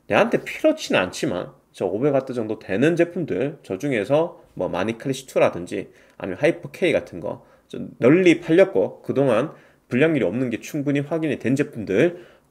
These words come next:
그런 거 위주로 사셔야 여러분이 불편함 없이 사용할 겁니다. 파워도 한번 고장나면 피씨를 못 쓸 뿐더러 다시 조립하기는 상당히 불편함이 겪기 때문에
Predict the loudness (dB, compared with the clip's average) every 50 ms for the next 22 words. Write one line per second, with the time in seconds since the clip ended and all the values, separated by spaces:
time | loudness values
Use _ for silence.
0 | -8 -2 0 2 4 4 4 4 2 0 0 -2 -4 -4 -6 -6 -6 -4 -2 0
1 | 2 2 2 0 -4 -14 _ _ _ _ _ _ -8 -4 -2 -2 -2 -2 -2 0
2 | 0 0 0 -2 -4 -8 -8 -6 -6 -6 -6 -6 -8 -10 -8 -8 -8 -8 -8 -8
3 | -8 -8 -8 -8 -8 -6 -6 -6 -6 -8 -10 -14 -18 -20 -20 -20 _ 0 2 4
4 | 4 4 4 2 2 0 -2 -2 -2 0 0 -2 -2 -4 -6 -8 -6 -4 -4 -2
5 | -2 -4 -4 -2 -2 -4 -4 -2 -4 -4 0 2 4 4 4 2 0 -4 -8 -14
6 | -20 -20 _ _ -4 -4 -4 -2 -4 -6 -4 -4 -2 0 2 2 0 0 0 -4
7 | -6 -6 -4 -4 -4 -4 -6 -8 -12 -8 -6 -4 -4 -2 -2 -2 -2 -4 -4 -8
8 | -8 -8 -6 -4 -4 -4 -4 -4